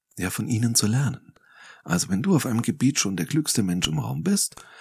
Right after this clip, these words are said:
kannst du dich super fühlen, kannst du denken, "Hey, hört mir mal alle zu, wie toll ich bin, was ich schon alles weiß." Und manchmal hört man sich ja auch selber gerne reden, geht zumindest mir durchaus so.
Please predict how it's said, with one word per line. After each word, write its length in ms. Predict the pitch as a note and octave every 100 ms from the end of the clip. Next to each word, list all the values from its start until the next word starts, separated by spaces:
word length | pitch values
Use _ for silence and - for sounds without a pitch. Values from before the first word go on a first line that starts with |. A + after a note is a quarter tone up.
| - - -
kannst 260 | D#3 -
du 60 | B2
dich 160 | B2
super 260 | D#3+ E3 C3+
fühlen, 560 | - D3 C#3 B2+ B2 -
kannst 260 | B2 -
du 40 | -
denken, 200 | C2+ -
"Hey, 380 | F#2 A2 G2
hört 180 | - -
mir 100 | D2
mal 80 | -
alle 180 | - -
zu, 340 | D3+ D#3 D3
wie 120 | D#2
toll 200 | - F2
ich 160 | F2 -
bin, 240 | E2 D#2
was 160 | C2+ -
ich 100 | -
schon 160 | - -
alles 320 | - - -
weiß." 420 | C#3 F#3+ G3+ - - - - - - -
Und 200 | - D#2+
manchmal 380 | D2+ - -
hört 180 | D3+ G#3+
man 140 | D3+ B2+
sich 160 | B2+
ja 100 | B2
auch 160 | F#2+ G2
selber 340 | E2+ F2 E2+
gerne 380 | E2 D#2 D#2 D2
reden, 380 | D2+ D2 D#2 D#2
geht 180 | B1+ -
zumindest 460 | B1 A1 - -
mir 240 | G3+ D#3+ F3
durchaus 480 | B3 G3+ G3+ E3+
so. 200 | D3+ C#3+